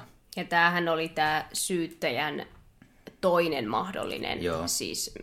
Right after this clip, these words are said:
Speaker 1: että miten asiat olisi voinut mennä. Että, eli tosiaan, että olisi harkitusti, A-, Auer olisi harkitusti murhannut miehensä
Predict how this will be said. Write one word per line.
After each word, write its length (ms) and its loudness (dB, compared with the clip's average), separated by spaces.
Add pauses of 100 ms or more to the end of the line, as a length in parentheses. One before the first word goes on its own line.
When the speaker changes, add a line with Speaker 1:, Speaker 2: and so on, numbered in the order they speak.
(160)
Speaker 1:
että 120 -4
miten 440 -2
asiat 340 -4
olisi 220 -2
voinut 280 -4
mennä. 340 -6
Että, 360 -8 (240)
eli 120 -6
tosiaan, 440 0
että 220 0
olisi 180 2
harkitusti, 840 -2
A-, 180 2 (100)
Auer 300 4
olisi 220 2
harkitusti 840 2 (360)
murhannut 600 4
miehensä 640 -2